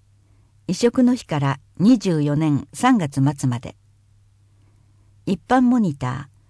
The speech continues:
ー、主な活動、モニター会議、年二回から四回、託児あり。アンケート回答、年二回から四回、区政への意見、提案。定員五十名以内。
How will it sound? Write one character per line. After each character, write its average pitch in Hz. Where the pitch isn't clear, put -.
ー、 -
主 247
な 175
活 139
動、 135
モ 180
ニ 240
タ 226
ー 202
会 185
議、 117
年 175
二 175
回 214
か 143
ら 131
四 151
回、 135
託 196
児 190
あ 165
り。 147
ア 220
ン 254
ケ 226
ー 185
ト 135
回 156
答、 135
年 202
二 143
回 208
か 135
ら 131
四 143
回、 127
区 -
政 226
へ 151
の 135
意 147
見、 123
提 180
案。 131
定 240
員 175
五 180
十 233
名 214
以 175
内。 131